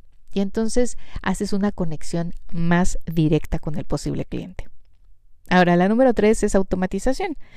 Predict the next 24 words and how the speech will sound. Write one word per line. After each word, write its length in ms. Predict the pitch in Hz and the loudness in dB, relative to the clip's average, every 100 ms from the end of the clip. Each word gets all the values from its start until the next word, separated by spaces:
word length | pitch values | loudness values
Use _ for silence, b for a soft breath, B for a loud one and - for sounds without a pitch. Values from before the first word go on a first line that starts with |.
| B B B | B B B
Es 180 | - 233 | -2 0
bien 160 | 226 262 | 2 0
importante 460 | 302 254 226 226 | 2 2 2 2
ahorrar 280 | 254 226 233 | 2 4 2
tiempos 440 | - 233 233 269 - | 2 0 0 -2 -4
y 180 | - 214 - | -2 0 0
aumentar 360 | 208 190 190 | 0 0 0
la 100 | 208 | 0
eficiencia. 760 | 214 170 - 180 170 - - - B B - | 0 -4 -2 -2 0 -4 -8 -8 B B -2
Yo 180 | 185 220 | 0 2
me 160 | 254 | 2
siento 420 | 277 - 254 254 | -2 0 0 2
y 60 | 269 | 2
hago 160 | 226 240 | 2 2
unos 240 | 226 208 | 0 0
tres, 300 | 214 226 220 | 2 4 4
cuatro, 320 | 220 220 208 | 2 0 -2
cinco 380 | 196 220 220 269 | -4 -2 -2 0
emails 500 | 262 196 160 175 - B B B | 2 2 2 2 2 B B B
y 100 | - | -2
los 320 | 190 196 190 | 0 0 0
lanzo, 600 | 208 208 208 214 - 240 | 4 4 4 2 0 0
los 180 | - 165 | 2 0
programo. 580 | - 165 151 156 151 107 | 0 0 4 4 2 -2